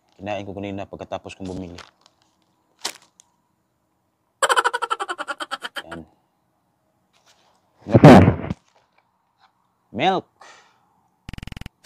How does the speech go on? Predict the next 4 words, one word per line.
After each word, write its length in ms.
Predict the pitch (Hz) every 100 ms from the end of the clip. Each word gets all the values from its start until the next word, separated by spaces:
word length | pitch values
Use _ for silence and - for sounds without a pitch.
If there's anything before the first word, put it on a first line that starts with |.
| - 855 855 855 - - - - - - - - _ -
Hmm? 200 | 104 117 - _
Milk, 240 | 92 87 85
soyo 380 | - 87 85 80
milk. 180 | 78